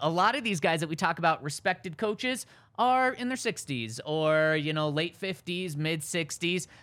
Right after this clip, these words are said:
No, forty-six years old to be doing this. He's been respected since he came into the league because of just how young he was when he got into the league. His players love him, coaches love him. And Henry, you mentioned the, uh,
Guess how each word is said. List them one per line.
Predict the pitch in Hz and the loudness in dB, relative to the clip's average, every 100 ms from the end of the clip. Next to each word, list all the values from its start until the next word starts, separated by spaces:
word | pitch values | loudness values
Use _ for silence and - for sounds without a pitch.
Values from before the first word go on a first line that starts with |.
| _ | _
No, | 165 139 | 0 0
forty-six | 110 - 202 220 202 208 175 | -2 -2 0 0 -2 -4 -2
years | 185 165 147 | -2 0 2
old | 151 131 | 0 0
to | |
be | 143 | -2
doing | 139 147 143 | 0 0 0
this. | 135 139 | 0 -2
He's | 190 202 | -4 -4
been | 156 185 | -2 -2
respected | 156 139 175 165 - 165 151 - - - | -2 -2 -2 -2 0 -2 -2 -10 -20 -8
since | - 196 | -2 -2
he | - 156 | -2 -2
came | 185 180 | 0 0
into | 175 180 170 | 0 0 -2
the | 147 | -2
league | 151 220 170 | 0 -2 -2
because | 151 175 | -2 0
of | 151 | -2
just | 143 147 | -4 -4
how | - 175 185 | 0 2 2
young | 151 135 170 226 247 | 2 -2 0 2 2
he | 185 165 | -2 -2
was | 131 135 135 135 - - - | -2 0 0 -2 -10 -20 -4
when | 151 170 | -2 0
he | 165 | 0
got | 147 151 147 | 2 2 2
into | 170 175 175 | -2 -2 -2
the | 156 | -2
league. | 156 160 156 | -2 -2 -2
His | 143 | -4
players | - 160 160 165 143 | -4 0 2 2 2
love | 151 147 | 2 2
him, | 151 | 0
coaches | 147 156 147 147 131 | -2 0 0 -2 0
love | 139 139 | 0 2
him. | 156 151 - - | 0 -4 -8 -14
And | - 160 160 151 147 - | -6 -2 0 0 0 -2
Henry, | 165 196 185 147 | -4 -2 0 -2
you | 123 147 | 0 0
mentioned | 151 196 - 160 139 | 0 -2 -2 -2 -2
the, | 123 139 135 | -2 0 0
uh, | 131 | 0